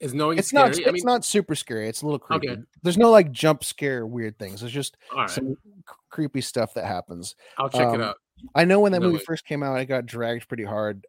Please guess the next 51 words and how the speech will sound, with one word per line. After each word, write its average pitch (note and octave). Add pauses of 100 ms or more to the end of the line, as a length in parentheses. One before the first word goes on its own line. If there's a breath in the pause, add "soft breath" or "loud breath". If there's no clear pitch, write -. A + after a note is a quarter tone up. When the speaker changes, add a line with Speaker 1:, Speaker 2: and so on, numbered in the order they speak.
Speaker 2:
Um, F#2 (300)
it's C3
Speaker 1:
You B2+
Speaker 2:
'cause B2+
it's G#2+
Speaker 1:
did. A2+
Speaker 2:
Nick C3+
Cage, B2+
but C#3
Nick D#3+
Cage D3
Speaker 1:
Right. A2+
Speaker 2:
stays C#3
within C3
himself. B2
He's A#2+
not A#2+
going A2+
nutso A2
on G#2
screen. G#2 (420)
Speaker 1:
Okay. D#3+
Speaker 2:
Um, A2+
but D#3
it D#3+
is F3
a D#3
pretty D3+
out C3
there B2+
story. C3
I B2
think C3+
if B2
it B2
came C3+
out, A#2+
like, G2
now, C#3+
honestly, C#3
I A#2
think A#2
it A#2+
would G#2+
have G#2
been G#2
a G2+
lot G#2
more G2+
well G2
received F2+